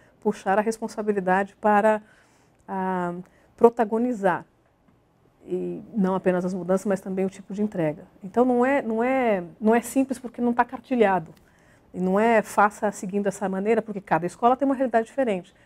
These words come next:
envolvimento com comunidade diferente, engajamento de professores diferentes. É muito difícil você estar num, num lugar onde a cultura é de pouca entrega,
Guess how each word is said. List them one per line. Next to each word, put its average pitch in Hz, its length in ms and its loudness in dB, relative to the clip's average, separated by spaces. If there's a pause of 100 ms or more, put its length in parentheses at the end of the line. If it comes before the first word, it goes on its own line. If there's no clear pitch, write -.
(120)
envolvimento 185 480 2
com 185 80 -2
comunidade 185 480 0
diferente, 196 560 -2 (180)
engajamento 196 460 2
de 190 80 -14
professores 185 460 -8
diferentes. 240 400 0
É - 20 0
muito 285 160 2
difícil 330 300 4
você 403 60 -2
estar 240 140 4
num, 190 240 -6
num 185 160 -2
lugar 185 440 -2 (460)
onde 220 200 6
a 208 40 4
cultura 190 440 4
é - 20 8
de - 120 -14
pouca 202 300 2
entrega, 247 640 4